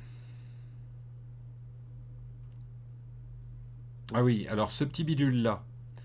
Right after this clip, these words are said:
Ce petit bidule-là, bah, en fait, c'est tout simplement un effet de particules. Là, vous voyez, vous avez différents effets de particules qui vous sont fournis, euh, dans le,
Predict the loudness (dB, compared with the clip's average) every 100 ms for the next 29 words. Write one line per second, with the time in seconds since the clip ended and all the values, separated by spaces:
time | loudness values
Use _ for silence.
0 | -12 -12 -2 2 2 4 6 8 8 10
1 | 10 8 6 4 2 2 4 4 4 6
2 | 6 6 4 4 6 6 6 6 4 2
3 | 2 0 -2 2 2 0 -10 -4 2 4
4 | 4 4 4 2 2 0 2 0 -2 -2
5 | 0 2 2 0 -2 -2 -2 -4 -2 -2
6 | -2 -2 -4 -2 -2 -2 -2 0 2 2
7 | 0 -2 -4 -8 -12 -12 -12 -12 -12 -14
8 | -14 -14 -14 -12 -12 -12 -12 -12 -6 0
9 | 2 2 0